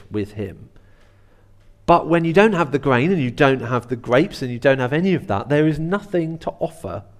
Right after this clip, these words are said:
The day-to-day work of the temple stops. So to all intents and purposes, their relationship with God, as it was then,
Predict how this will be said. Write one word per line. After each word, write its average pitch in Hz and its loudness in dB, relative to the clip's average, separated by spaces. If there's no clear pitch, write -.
The 131 0
day-to-day 165 4
work 151 2
of 135 8
the 135 4
temple 127 -4
stops. - -6
So 135 2
to 156 -2
all 220 8
intents 170 0
and 104 -8
purposes, 107 -4
their 127 0
relationship 131 -2
with 113 -10
God, 110 0
as 113 -4
it 107 -6
was 113 -4
then, 127 -4